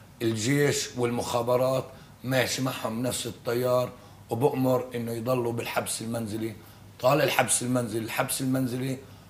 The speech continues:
صار عبء على الأهل أكتر من الطلاب، من ال-، الأسرة.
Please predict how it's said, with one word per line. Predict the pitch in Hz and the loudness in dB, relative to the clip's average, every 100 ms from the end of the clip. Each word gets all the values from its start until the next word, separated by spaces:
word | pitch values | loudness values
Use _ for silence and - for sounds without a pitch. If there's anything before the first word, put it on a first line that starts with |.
| - | -12
صار | - 127 127 | -2 2 4
عبء | 120 135 139 - | 4 2 2 2
على | 123 113 | 2 2
الأهل | 131 123 127 | 2 0 0
أكتر | 135 - - 123 | -2 -4 -2 -4
من | 113 | -4
الطلاب، | 98 - 113 107 95 - - - - - | -8 -10 -6 -4 -6 -10 -20 -20 -20 -4
من | 113 120 117 120 120 | 2 2 2 -2 -2
ال-، | 113 110 104 104 98 95 - | -4 0 2 4 2 -2 -4
الأسرة. | 110 113 98 - | -2 0 -2 -4